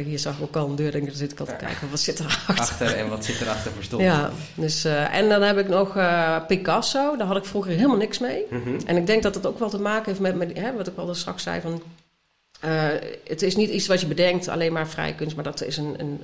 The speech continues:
Speaker 1: ontwikkeling. Dat, dat ga-, dat heeft ook met je leven te maken, zo. En toen ben ik een paar jaar geleden in, eh, Barcelona naar, eh, Picasso Museum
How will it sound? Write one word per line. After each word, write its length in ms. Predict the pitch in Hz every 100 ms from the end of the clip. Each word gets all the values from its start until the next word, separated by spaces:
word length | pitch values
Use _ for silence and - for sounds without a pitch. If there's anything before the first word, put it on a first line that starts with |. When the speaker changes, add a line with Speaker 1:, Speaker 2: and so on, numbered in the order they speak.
| -
Speaker 1:
ontwikkeling. 600 | 143 151 170 196 202 208
Dat, 120 | 135
dat 100 | 139 135
ga-, 260 | 135 127 151 156
dat 120 | -
heeft 260 | 127 127 -
ook 80 | 139
met 160 | 131
je 140 | - 139
leven 320 | 151 160 -
te 160 | 160 160
maken, 300 | 156 156 156
zo. 240 | 160 190 - - - - - -
En 60 | -
toen 100 | 180
ben 100 | 180
ik 60 |
een 60 | 165
paar 160 | 175 175
jaar 100 | 170
geleden 280 | 175 170 -
in, 320 | 165 160 160 -
eh, 80 | 156 151 147 147 143
Barcelona 580 | 156 156 147 165 202 202
naar, 260 | 196 190 180
eh, 200 | 180 180
Picasso 400 | 180 175 175 -
Museum 340 | 165 160 160